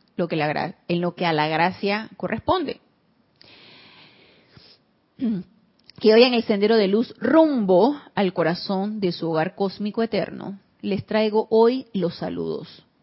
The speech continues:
el amor y las bendiciones de mi propia corriente de vida y la amplificación de esas bendiciones por mi amada madre. Quisiera hoy considerar con ustedes la gracia espiritual,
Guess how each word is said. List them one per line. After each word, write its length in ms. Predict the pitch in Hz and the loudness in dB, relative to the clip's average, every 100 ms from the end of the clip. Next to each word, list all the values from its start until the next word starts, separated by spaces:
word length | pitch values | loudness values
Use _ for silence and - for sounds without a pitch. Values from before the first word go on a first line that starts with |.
| _ _ _ _ _ _ | _ _ _ _ _ _
el 180 | - 175 | -4 0
amor 320 | 165 196 233 | 0 0 -2
y 80 | 233 | 0
las 160 | 214 220 | 0 0
bendiciones 480 | 180 175 190 202 233 | -2 -4 -4 -4 -2
de 100 | 196 | -2
mi 120 | 180 | -2
propia 340 | 214 214 226 | -2 -2 -2
corriente 400 | 196 180 185 185 | -2 -2 -2 -4
de 120 | 175 | -4
vida 380 | 190 262 269 285 - _ - - - | -2 0 0 -2 -8 _ -20 -20 -2
y 120 | 196 | 4
la 200 | 202 - | 4 4
amplificación 840 | 277 311 311 311 247 202 214 233 | 2 2 2 2 2 0 0 -2
de 80 | 226 | -2
esas 200 | 240 254 | -2 -2
bendiciones 500 | 208 180 175 180 208 | -2 -4 -4 -4 -4
por 200 | 220 180 | -4 -4
mi 100 | 170 | -4
amada 320 | 160 151 160 | -4 -4 -4
madre. 520 | 160 160 95 - - - 156 _ _ _ _ _ _ _ - - - | -4 -6 -8 -10 -12 -16 -20 _ _ _ _ _ _ _ -20 -20 -14
Quisiera 420 | - 180 233 233 | -8 0 4 6
hoy 80 | 233 | 6
considerar 500 | 247 233 208 185 190 | 4 0 4 4 4
con 160 | 214 175 | 0 -4
ustedes 400 | 180 202 185 233 | -2 0 2 2
la 180 | 170 156 | 2 0
gracia 680 | 175 196 214 - 220 208 - | 0 0 0 -2 -4 -4 -6
espiritual, 1200 | 160 - _ - 160 156 - 160 156 - 50 - | -8 -10 _ -12 -10 -10 -6 -4 -2 -4 -8 -16